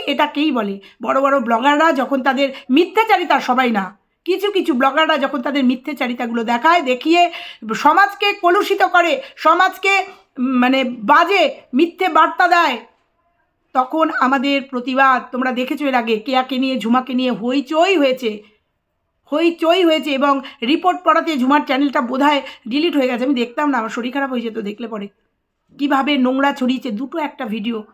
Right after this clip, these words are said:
দেখেছি, সবাই যখন ওকে নিয়ে বলছিল তখন দেখেছি। এইগুলো সমাজে থাকার খুব দরকার, এগুলো সোশ্যাল মিডিয়াতে থাকার খুব দরকার, তার বিরুদ্ধেই আমাদের প্রতিবাদ।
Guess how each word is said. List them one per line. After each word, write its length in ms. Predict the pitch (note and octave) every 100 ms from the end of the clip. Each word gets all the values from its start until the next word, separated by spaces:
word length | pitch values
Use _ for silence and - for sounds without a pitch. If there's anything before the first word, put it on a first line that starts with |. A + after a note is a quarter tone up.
| _ _ -
দেখেছি, 400 | G3+ G#3+ A#3+ A#3
সবাই 320 | A3+ A3 B3
যখন 240 | B3 B3 A#3+
ওকে 160 | A#3
নিয়ে 240 | A3+ A#3 A3+ - -
বলছিল 360 | B3 B3+ D4 C4+
তখন 240 | A#3 A#3+
দেখেছি। 420 | A3 G#3+ G#3+ A3+ _ _ _ _ _ _ _ -
এইগুলো 520 | D4+ D#4+ E4 D4+ D4
সমাজে 320 | - C4+ D4+
থাকার 260 | C#4+ C#4 C#4+
খুব 220 | - C#4+
দরকার, 400 | C#4+ C#4+ F#4 E4+ G#3+ _ _ -
এগুলো 300 | B3 D4+ D4
সোশ্যাল 300 | C#4+ C4+ D4
মিডিয়াতে 340 | D4 D#4 D#4
থাকার 260 | D4+ D4 D#4
খুব 220 | - D#4+
দরকার, 400 | C#4 C#4 F#4 D#4+ - _ -
তার 180 | A#3 A#3
বিরুদ্ধেই 400 | B3 G#3+ C4+ -
আমাদের 280 | G3+ G#3+ G#3+
প্রতিবাদ। 480 | A#3 G#3 A#3 A3+